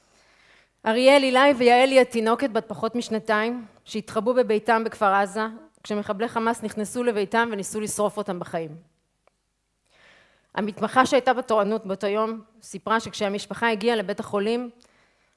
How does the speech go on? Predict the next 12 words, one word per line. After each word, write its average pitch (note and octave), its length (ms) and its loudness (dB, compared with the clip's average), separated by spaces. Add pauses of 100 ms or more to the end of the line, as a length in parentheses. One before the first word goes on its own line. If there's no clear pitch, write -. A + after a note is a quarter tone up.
האם A#3+ 360 -2
שהייתה G#3 320 -2
עם A3+ 120 0
כוויות A3 340 -2
קשות G3+ 500 -6 (160)
חיבקה A#3 400 0
את A#3 140 -4
יעלי G3+ 280 0
התינוקת G3 520 -6
כדי F#3 180 -6
לגונן F3+ 400 -4
עליה, E3+ 240 -6